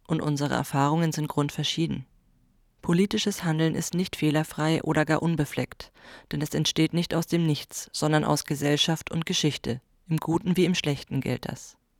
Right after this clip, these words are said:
„Solidarität hat Gleichheit nicht zur Voraussetzung, sondern zum Ziel“, sagt Bini Adamczak, von der wir schon gehört haben. Aber wie kommen wir dahin,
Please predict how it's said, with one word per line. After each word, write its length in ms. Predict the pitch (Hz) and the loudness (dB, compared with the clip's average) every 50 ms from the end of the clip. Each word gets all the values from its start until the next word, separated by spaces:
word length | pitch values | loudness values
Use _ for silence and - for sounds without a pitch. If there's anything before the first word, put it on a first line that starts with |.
| _ _ _ _ _ _ | _ _ _ _ _ _
„Solidarität 800 | - - 151 151 156 151 156 151 143 151 - - 165 165 175 - | -8 -2 0 2 4 4 4 4 2 2 0 2 2 2 4 2
hat 160 | 170 - - | 0 -2 0
Gleichheit 480 | - 143 143 156 170 - - 170 170 - | 0 2 4 4 2 2 0 -2 0 0
nicht 240 | 175 185 - - | -2 -2 -2 -2
zur 100 | - 175 | -2 -2
Voraussetzung, 800 | - - 185 156 156 160 160 - - 147 - - - 143 139 135 | 0 0 2 4 6 6 6 4 2 -2 -2 -2 -4 -4 -4 -4
sondern 380 | - - 147 147 151 151 151 147 | -4 0 0 2 2 2 0 0
zum 180 | - 160 160 - | -2 -4 -4 -4
Ziel“, 420 | - - - 180 160 139 143 160 - | -4 -2 2 2 2 2 2 -2 -8
sagt 280 | - - 123 131 - | -8 -6 -6 -6 -6
Bini 200 | - 131 135 - | -4 -4 -2 -2
Adamczak, 600 | - 131 120 123 117 123 - - - 117 - _ - _ _ _ _ _ _ _ | -2 -2 -2 -2 -4 -4 -4 -6 -8 -8 -10 _ -18 _ _ _ _ _ _ _
von 220 | - - 156 143 | -4 -2 0 0
der 140 | 135 131 123 | 2 0 0
wir 100 | 123 131 | 0 -2
schon 180 | - 143 143 143 | -2 -2 0 0
gehört 320 | 151 151 147 123 107 - | 0 0 0 -2 -4 -4
haben. 300 | - - - - 131 131 _ _ _ _ _ _ _ _ _ _ _ _ _ _ _ _ _ _ _ _ _ _ _ _ _ - | -6 -8 -8 -8 -12 -16 _ _ _ _ _ _ _ _ _ _ _ _ _ _ _ _ _ _ _ _ _ _ _ _ _ 2
Aber 240 | - 170 170 170 160 | 4 4 6 6 4
wie 80 | 180 | 2
kommen 320 | - - 185 185 180 165 143 | 0 2 4 4 4 4 4
wir 100 | 139 135 | 4 2
dahin, 400 | 135 131 139 143 131 131 135 | 2 2 0 0 0 -2 -4